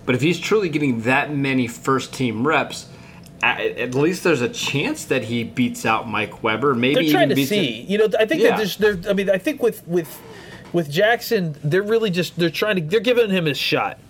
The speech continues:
Speaker 2: right? Like, everybody else here has, ha-, hasn't really had their shot. Uh, you know, Pollard's gonna get his shot. You don't worry about him. Weber's a draft pick and he's new. You, you, you,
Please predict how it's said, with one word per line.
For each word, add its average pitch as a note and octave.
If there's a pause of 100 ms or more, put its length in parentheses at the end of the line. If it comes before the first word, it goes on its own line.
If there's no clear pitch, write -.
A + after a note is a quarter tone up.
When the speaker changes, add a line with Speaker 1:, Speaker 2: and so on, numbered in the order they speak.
Speaker 2:
right? D3
Like, C#3+
everybody G#3+
else F#3
here F3
has, C#3+
ha-, D3+
hasn't D#3+
really D3+
had C3+
their A#2+
shot. A2+ (500)
Uh, A#2+
you D#3+
know, C#3
Pollard's G3
gonna D#3+
get D3
his C#3
shot. C3+
You C3+
don't C3+
worry C3+
about B2
him. A#2 (240)
Weber's F#3
a F3
draft C#3
pick C#3
and C3
he's A#2+
new. B2
You, C3
you, C3
you, C3+